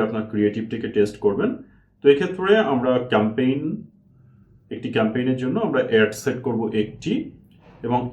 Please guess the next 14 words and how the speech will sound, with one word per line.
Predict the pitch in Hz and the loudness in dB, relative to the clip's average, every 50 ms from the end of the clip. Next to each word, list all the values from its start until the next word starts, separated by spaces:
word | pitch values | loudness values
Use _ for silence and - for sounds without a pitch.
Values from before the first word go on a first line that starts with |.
| 135 156 | -4 -4
একটি | 160 160 - - 277 254 | -4 -4 -4 0 4 6
অ্যাড | 175 143 - - - | 6 6 6 4 0
সেটের | - 170 175 185 170 147 113 | -2 -2 -2 0 0 2 2
আন্ডারে | 107 98 98 - - - - - - - - _ - - - - - - - - _ - - - - 117 110 | 2 0 2 2 2 2 2 -2 -6 -12 -20 _ -20 -20 -20 -20 -20 -20 -20 -20 _ -20 -20 -18 -10 -6 -4
আমরা | 107 104 104 101 98 95 95 92 - - - - - - - - - - - - - - _ _ _ - | -4 -2 -2 -2 -2 -2 -4 -4 -6 -10 -16 -20 -20 -20 -20 -20 -20 -20 -20 -20 -20 -20 _ _ _ 2
অ্যাড | 131 147 165 180 170 - - - - _ _ - | 4 6 6 4 2 -2 -8 -14 -20 _ _ -6
ক্রিয়েটিভ | 139 143 143 147 151 156 165 - 110 104 95 | -2 0 2 2 0 0 -2 -4 -2 -2 -2
রাখবো | 90 80 - - 143 - - - - - - - - - - _ _ _ _ _ _ _ _ _ _ _ - | -2 -2 -2 0 2 2 2 0 -4 -12 -20 -20 -20 -20 -20 _ _ _ _ _ _ _ _ _ _ _ 2
পাঁচটি। | 135 - - - - - - - - _ _ _ _ _ _ _ _ _ _ _ _ _ _ _ _ - - - - - | 2 2 2 0 -6 -14 -16 -18 -20 _ _ _ _ _ _ _ _ _ _ _ _ _ _ _ _ -20 -20 -20 -20 -14
So, | - - 92 92 92 92 92 - - - - _ 107 104 | -10 -8 -6 -6 -6 -6 -6 -8 -8 -12 -14 _ -8 -6
নাম্বার | 104 101 104 101 95 95 | -2 -2 -2 -2 -2 -4
ওয়ান, | 98 101 104 - - - - - - - _ _ _ _ _ _ _ _ _ _ _ _ _ _ _ _ 104 98 | -4 -2 -2 -2 -2 -4 -6 -8 -12 -18 _ _ _ _ _ _ _ _ _ _ _ _ _ _ _ _ -14 -12
নাম্বার | 95 92 90 - - - - - _ | -10 -8 -8 -8 -8 -8 -12 -16 _
টু, | - 110 113 | -6 -2 -2